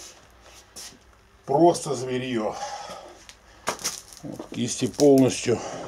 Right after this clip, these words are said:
Сто десять килограмм. Стронг.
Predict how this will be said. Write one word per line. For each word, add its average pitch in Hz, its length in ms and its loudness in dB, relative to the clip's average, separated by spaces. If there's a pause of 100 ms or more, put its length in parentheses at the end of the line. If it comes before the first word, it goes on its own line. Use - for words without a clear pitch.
(1800)
Сто - 200 -10
десять 101 400 -4
килограмм. 117 760 6
Стронг. 139 680 6